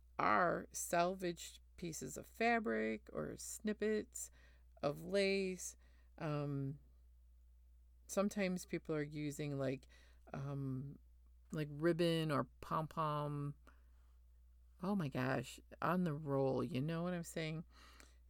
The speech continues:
So it's very, very cool. A lot of times people are doing embroidery with buttons. So anyway, check it out. Slow Stitching with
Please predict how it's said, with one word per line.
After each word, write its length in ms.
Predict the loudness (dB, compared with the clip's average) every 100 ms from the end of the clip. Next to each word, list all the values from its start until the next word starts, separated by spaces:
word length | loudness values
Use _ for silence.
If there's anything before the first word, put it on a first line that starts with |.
| -4
So 180 | 4 4
it's 180 | 4 -8
very, 720 | -12 -4 -2 0 0 -2 -6
very 360 | -4 0 -2 -4 -4
cool. 320 | -2 0 -2
A 40 | -2
lot 220 | -2 -2
of 100 | -6
times 440 | -6 -4 -4 -6 -10
people 340 | -12 -4 -2
are 140 | 0 -2
doing 260 | -4 -4
embroidery 880 | -4 -4 -2 2 4 4 0 -2 -6 -4
with 260 | -6 -2 2
buttons. 640 | 2 2 0 0 -4 -10 -20 -20 -20 -20 -20 -4
So 260 | 4 4
anyway, 460 | 4 0 -2 -4 -6 -12 -20 -20 -20 -20 -20 -20 -20 -6
check 160 | -6 -2
it 100 | -2
out. 320 | 0 0 -2 -10 -20 -20 -16
Slow 460 | -10 0 2 2 -2
Stitching 760 | -10 -8 -6 -6 -4 -6 -6
with 400 | -6 -4 -4 -6